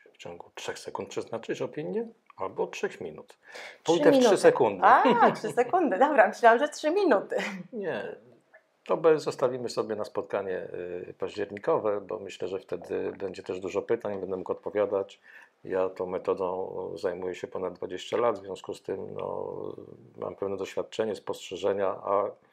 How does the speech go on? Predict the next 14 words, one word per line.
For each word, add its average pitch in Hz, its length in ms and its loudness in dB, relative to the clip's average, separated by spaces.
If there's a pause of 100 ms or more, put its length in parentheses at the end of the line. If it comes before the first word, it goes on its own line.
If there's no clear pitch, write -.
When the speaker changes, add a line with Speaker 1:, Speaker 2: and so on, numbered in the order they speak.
(180)
Speaker 1:
jestem 104 220 -6
otwarty 101 380 -2
na 95 160 -2
inne 98 180 -4
spostrzeżenia, 95 680 -4
bo 92 120 -6
przecież 101 360 -14
nikt - 180 -10
nie 98 80 -6
ma 92 180 -2 (360)
monopolu 92 460 -4
na 90 280 -8 (800)
mądrość. - 720 -6 (720)
Odnośnie 104 560 -2